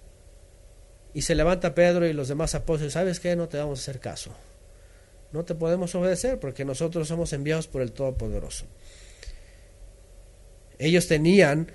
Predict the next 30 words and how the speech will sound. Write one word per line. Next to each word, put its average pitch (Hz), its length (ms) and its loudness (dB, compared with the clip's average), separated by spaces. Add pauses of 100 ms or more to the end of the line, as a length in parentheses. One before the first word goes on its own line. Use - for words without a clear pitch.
(540)
ellos 208 440 8
tenían, 165 720 6 (540)
eh, 135 280 -2
el 135 160 -2
Cohen 160 220 6
Hagadol 165 520 8
y 131 60 0
todo 175 180 6
el 175 60 8
Sanedrín, 160 580 2 (880)
toda 226 200 12
la 233 80 12
autoridad 180 600 8
para 165 200 8
decir, 175 680 4 (200)
"¿Qué 226 220 10
no 226 120 8
habéis 208 340 10
leído 202 520 8
en, 180 140 6
en 170 180 8
la 156 140 8
Torá? 175 400 4 (800)
Jueces 202 540 6
os 170 140 4
levantaré 160 720 6
y 143 120 0
a 147 160 8
ellos 190 480 6
oirás, 156 720 2